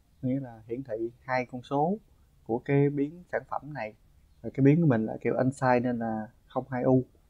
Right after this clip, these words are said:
và hiển thị luôn con số không phía trước. Ờ,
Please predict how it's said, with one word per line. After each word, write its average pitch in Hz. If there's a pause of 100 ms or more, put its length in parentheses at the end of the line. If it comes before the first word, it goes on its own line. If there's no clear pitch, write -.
(340)
và 117
hiển 127
thị 127
luôn 131
con 127
số 143
không 131
phía 131
trước. 160 (1700)
Ờ, -